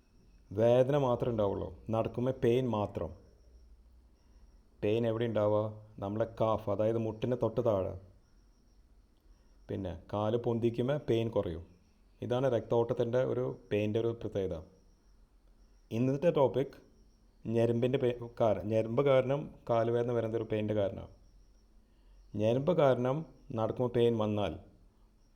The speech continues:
അതിൻ്റെ കൂടെ ബലക്കുറവ് വരും, തരിപ്പ് വരും, പിന്നെ കാല് പൊന്തിച്ചാൽ പെയിൻ കുറയില്ല. No, ഇത് വരാൻ കാരണം എന്താ? നമ്മൾ നടക്കുമ്പോൾ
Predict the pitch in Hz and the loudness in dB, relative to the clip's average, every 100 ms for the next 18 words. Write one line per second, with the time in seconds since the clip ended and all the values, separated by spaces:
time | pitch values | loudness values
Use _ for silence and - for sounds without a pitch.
0 | - _ _ 98 110 131 127 123 127 131 | -20 _ _ -6 -2 -2 0 2 2 0
1 | - - 117 113 113 120 120 123 104 90 | -10 -14 0 2 4 4 4 2 0 -4
2 | - - - _ - - _ 117 110 113 | -10 -20 -20 _ -20 -20 _ -2 -2 0
3 | 127 98 85 - - - _ - - _ | 0 0 -2 -10 -20 -20 _ -20 -20 _
4 | _ _ _ 110 101 90 - 110 110 127 | _ _ _ -4 -4 -6 -4 0 0 2
5 | 123 110 113 131 135 - 117 120 117 110 | 0 0 2 2 2 2 0 0 0 0
6 | 107 95 87 - - - - _ _ - | 0 0 -4 -6 -12 -20 -20 _ _ -20
7 | _ _ - - - _ _ _ _ _ | _ _ -20 -20 -20 _ _ _ _ _
8 | - _ 113 110 110 143 131 123 151 143 | -20 _ -8 -6 -2 0 2 4 2 2
9 | 113 113 120 117 107 - - - - - | 2 2 0 -2 -4 -8 -18 -20 -20 -20
10 | - - - - - - _ - 113 143 | -20 -20 -20 -20 -20 -20 _ -4 -2 0
11 | 160 143 117 117 123 | 2 2 0 -2 0